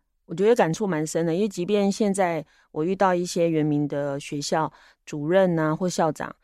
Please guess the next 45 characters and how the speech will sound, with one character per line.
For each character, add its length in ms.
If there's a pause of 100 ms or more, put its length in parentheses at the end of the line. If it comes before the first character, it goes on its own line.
(140)
其 140
实 80
他 160
不 100
只 160
是 140
很 180
努 140
力 140
在 240
试 260
着 160
想 320
怎 160
么 60
让 180
孩 180
子 200
从 400 (320)
过 120
去 140
祖 180
先 160
的 100
文 180
化 160
里 160
头 320
去 480
接 320
轨 280
或 140
对 220
接 220
到 220
整 160
个 120
现 180
在 100
的 120
时 200
代 180
的 120
趋 300
势， 260